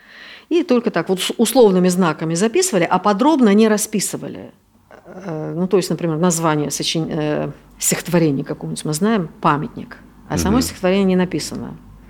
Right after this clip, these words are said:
Speaker 1: И мы
Speaker 2: Это
Speaker 1: знаем: «Я памятник
Speaker 2: предполагается,
Speaker 1: себе
Speaker 2: да.
Speaker 1: воздвиг
Speaker 2: Мгм.
Speaker 1: нерукотворный». Э, вот такого рода была запись, она называлась тайно замкненной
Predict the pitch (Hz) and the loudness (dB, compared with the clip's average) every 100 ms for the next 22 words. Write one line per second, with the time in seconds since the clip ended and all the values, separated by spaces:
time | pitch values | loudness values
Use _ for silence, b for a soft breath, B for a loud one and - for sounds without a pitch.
0 | B B B - 180 165 147 139 143 - | B B B 0 2 2 0 -2 0 2
1 | 190 - 220 214 220 170 185 170 165 151 | 4 4 6 4 2 2 0 2 0 0
2 | 165 - 165 160 165 156 151 139 - B | -2 -2 -4 -2 -2 -2 -4 -6 -10 B
3 | B B B B B B - 185 175 170 | B B B B B B -4 2 2 2
4 | - - _ - 220 226 - 214 214 226 | -4 -20 _ 2 4 4 2 0 6 6
5 | 180 185 277 240 170 180 180 170 - 160 | 6 6 6 6 4 4 4 2 0 0
6 | 220 240 247 262 - - b b b _ | 2 2 2 -2 -4 -8 b b b _
7 | _ 175 175 175 160 165 156 - - 247 | _ -2 0 0 0 0 0 -4 -2 0
8 | 320 320 285 226 262 254 - 277 277 226 | 2 2 2 4 2 2 2 4 6 4
9 | 165 147 143 | 2 0 -4